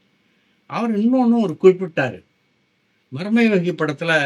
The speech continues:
எம் ஜி ராமச்சந்திரன் பேசின வசனத்தை குறிப்பிட்டாரு. "கரிகாலன் குறிவைத்தால் தவற மாட்டான், அது தவறுமையான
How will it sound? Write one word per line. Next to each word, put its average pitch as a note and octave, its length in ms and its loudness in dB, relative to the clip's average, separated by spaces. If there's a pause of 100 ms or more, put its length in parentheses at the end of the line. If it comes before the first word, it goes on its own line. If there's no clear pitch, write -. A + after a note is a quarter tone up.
(280)
எம் D#3 200 -2
ஜி F3+ 180 2
ராமச்சந்திரன் C#3 720 -2
பேசின B2 340 -6
வசனத்தை C3+ 560 -6
குறிப்பிட்டாரு. G#2+ 880 -8 (1700)
"கரிகாலன் C#3+ 760 2
குறிவைத்தால் C3+ 680 0
தவற A#2+ 320 -6
மாட்டான், G#2+ 520 -10 (1000)
அது G#2 240 -16
தவறுமையான D#3+ 800 0